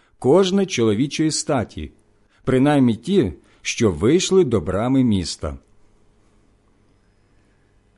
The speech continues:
Було ж то на третій день,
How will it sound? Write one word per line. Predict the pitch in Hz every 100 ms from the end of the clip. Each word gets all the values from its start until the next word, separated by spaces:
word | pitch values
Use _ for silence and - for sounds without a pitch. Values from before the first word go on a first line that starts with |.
| _ _ _
Було | 85 95 131 185
ж | 135 -
то | 92 78 - 117
на | 117
третій | 123 143 175 170 160
день, | 156 143 87 69